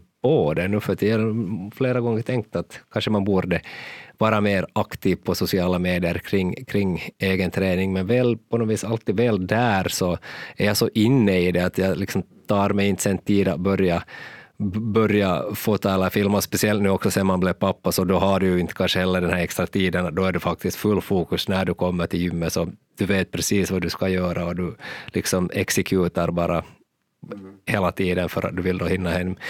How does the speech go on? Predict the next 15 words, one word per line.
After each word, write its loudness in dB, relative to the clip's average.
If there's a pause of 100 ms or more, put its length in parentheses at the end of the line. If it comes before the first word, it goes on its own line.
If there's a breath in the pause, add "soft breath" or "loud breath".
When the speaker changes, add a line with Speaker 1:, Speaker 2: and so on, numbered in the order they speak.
(280 loud breath)
Speaker 1:
hem 4
igen 2
också. 0
Så 0
att, -4 (220)
så, 0
men 0
att -2
jag, 4
jag, 2
jag 0
tycker 0
själv 2
att 0
det, 2